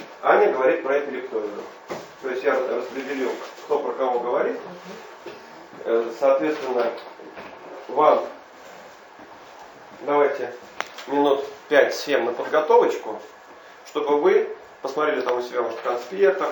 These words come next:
может быть, посмотрели, вспомнили, э, кто эти люди. Но я напоминаю, что любой психотип сначала мы встречаем по одежке, да,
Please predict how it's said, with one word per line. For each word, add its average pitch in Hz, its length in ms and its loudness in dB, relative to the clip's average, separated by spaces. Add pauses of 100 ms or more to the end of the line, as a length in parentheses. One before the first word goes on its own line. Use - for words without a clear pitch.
может 120 260 -2
быть, 120 180 -6
посмотрели, 120 500 -4
вспомнили, 113 680 0 (440)
э, - 220 -8 (480)
кто 143 200 4
эти 131 180 4
люди. 165 460 6 (920)
Но - 460 6 (800)
я 151 180 4
напоминаю, 156 680 4 (180)
что - 500 2 (100)
любой 151 420 0
психотип 160 560 -2 (560)
сначала 143 360 0
мы 127 80 -2
встречаем 127 460 -4
по 156 160 0
одежке, 233 360 0
да, 139 200 -2